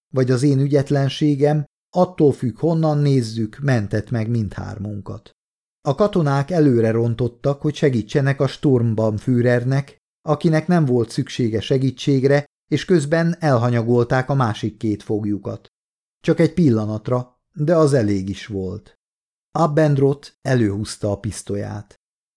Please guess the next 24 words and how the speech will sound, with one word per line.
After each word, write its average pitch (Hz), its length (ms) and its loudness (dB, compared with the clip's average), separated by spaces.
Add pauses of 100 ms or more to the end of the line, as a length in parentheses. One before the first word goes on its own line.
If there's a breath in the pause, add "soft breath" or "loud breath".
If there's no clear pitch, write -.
(140)
Mivel 135 320 2
zajt 165 320 0
hallott 139 460 2
a - 60 -2
szoba 120 320 0
túlsó 113 420 -4
vége 127 300 2
felől, 147 480 2
arra 107 300 0
nézett. 101 640 -8 (580)
Bármit 131 440 0
is 139 180 -4
látott, 139 480 -2 (280)
jobban 139 340 4
aggasztotta, 120 720 -2
mint 131 260 0
a 139 40 4
gyenge 135 440 2
csontbőr 117 580 -2
kis 113 200 -2
zsidó, 131 500 -2 (320)
aki 151 260 0
alatta 113 440 0
tekergett. 104 840 -8